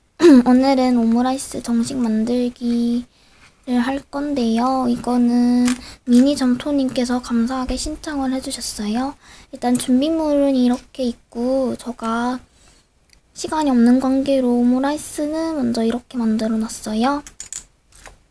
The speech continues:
일단은, 일단은 먼저 이거 만드는 거 간단하게 소개를 하도록 할게요. 이거는 이렇게 돌돌돌돌 말아서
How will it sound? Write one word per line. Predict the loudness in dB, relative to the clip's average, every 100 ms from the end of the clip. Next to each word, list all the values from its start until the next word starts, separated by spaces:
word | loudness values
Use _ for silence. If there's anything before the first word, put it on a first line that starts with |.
| _ _ _ _ _ -20 _ _ _ _ -14 -14 -14 _ -18 -16 -16
일단은, | -10 -2 2 2 0 -4 -8 -14 -16 -20 _ -20 -20 -20
일단은 | -8 -4 -2 0 2
먼저 | 2 2
이거 | 0 0 -2
만드는 | 0 0 0 0 -2 -2 0
거 | 0
간단하게 | 0 0 0 0 0 -2
소개를 | -2 -6 -6 -6
하도록 | -6 -6 -6 -8 -8
할게요. | -10 -8 -6 -4 -2 -2 -2 -4 _ _ _ _ _ _
이거는 | -8 -2 2 2 4 2
이렇게 | 0 -4
돌돌돌돌 | -6 -4 -2 -2 -2 -2 -2 -4
말아서 | -4 -4 -6 -4 -2 -4